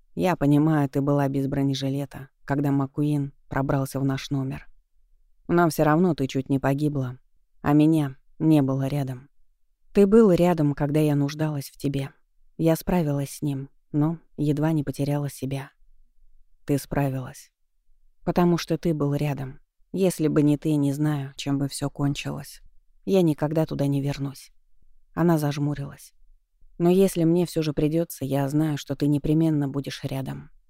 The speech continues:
Я ни за что не отпущу тебя одну, дорогая Ева.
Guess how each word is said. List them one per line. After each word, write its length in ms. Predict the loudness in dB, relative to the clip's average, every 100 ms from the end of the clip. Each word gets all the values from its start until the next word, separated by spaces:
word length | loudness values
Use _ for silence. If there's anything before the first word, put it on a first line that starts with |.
| _ _ -20 -10 0
Я 180 | 2
ни 120 | 2 0
за 140 | -2
что 200 | -2 -2
не 140 | 0
отпущу 440 | -2 -2 0 0 -2
тебя 280 | -4 -4 -4
одну, 240 | -4 -6
дорогая 460 | -6 -8 -8 -10 -10
Ева. 320 | -14 -16